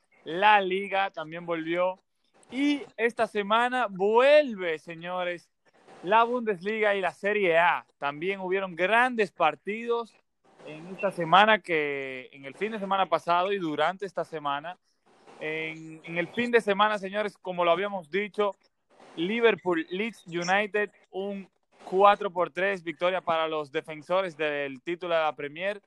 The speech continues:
Triplete de Mohamed Salah, mucho deja esta Premier League, este inicio de campaña. Por ejemplo, el Arsenal fue que abrió la campaña y ganó tres a cero con triple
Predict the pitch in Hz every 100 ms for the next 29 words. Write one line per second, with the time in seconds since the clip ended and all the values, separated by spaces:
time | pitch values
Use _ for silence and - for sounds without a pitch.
0 | _ _ _ - 165 165 - 175 208 202
1 | 180 165 156 160 185 - 160 147 175 190
2 | 180 165 170 202 240 240 - 185 156 160
3 | 190 180 170 156 160 160 160 151 156 170
4 | 165 151 165 160 165 220 220 - 135 113
5 | - _ _ _ _ 147 147 151 139 165
6 | 196 214 202 180 160 165 156 160 165 151
7 | _ _ _ _ _ _ - 175 170 170
8 | - 190 233 208 196 175 190 196 190 180
9 | 208 226 214 185 175 190 202 208 190 175
10 | 185 196 208 233 247 - 190 165 214 226
11 | 196 180 175 170 185 175 175 - 196 226